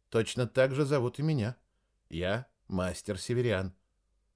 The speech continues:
"Слыхал? Гостя зовут так же, как и тебя!" крикнула хозяйка мальчишки и вновь обратилась ко мне. "А как ты думаешь, хорошее ли это имя? Тебе оно по душе?"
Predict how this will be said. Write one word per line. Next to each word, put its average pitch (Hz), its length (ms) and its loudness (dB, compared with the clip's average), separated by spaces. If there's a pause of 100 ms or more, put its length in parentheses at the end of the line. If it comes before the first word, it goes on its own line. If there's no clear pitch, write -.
"Слыхал? 240 640 6 (560)
Гостя 254 400 10
зовут 226 380 8
так 214 200 6
же, 226 120 4
как 185 200 2
и 262 60 4
тебя!" 220 440 6 (520)
крикнула 110 480 2
хозяйка 110 460 0
мальчишки 117 500 2
и 147 60 4
вновь 139 360 2
обратилась 127 540 0
ко 131 120 -2
мне. 80 220 -2 (600)
"А 214 100 2
как 214 200 -4
ты 151 100 0
думаешь, 117 380 0 (460)
хорошее 233 520 0
ли 220 100 2
это 214 200 0
имя? 107 300 0 (440)
Тебе 190 260 8
оно 123 160 4
по - 80 -8
душе?" 151 340 -2